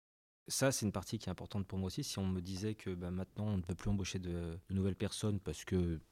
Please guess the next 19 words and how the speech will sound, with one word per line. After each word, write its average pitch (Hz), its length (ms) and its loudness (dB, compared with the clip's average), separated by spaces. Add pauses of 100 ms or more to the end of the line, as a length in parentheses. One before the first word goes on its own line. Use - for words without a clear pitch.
(120)
pour 87 140 -6
telle 98 160 2
ou 90 60 -2
telle 95 160 -2
raison 92 260 0
rationnelle, 98 480 0
ça - 160 -2
me 82 80 2
ferait 90 400 0 (120)
énormément 95 360 -2
mal, 113 340 0
parce - 120 -20
que - 80 -8
c'est 80 100 -6
vraiment 90 140 0
une 90 40 0
partie - 320 -10
qui, 80 260 -4
effectivement, 90 640 -6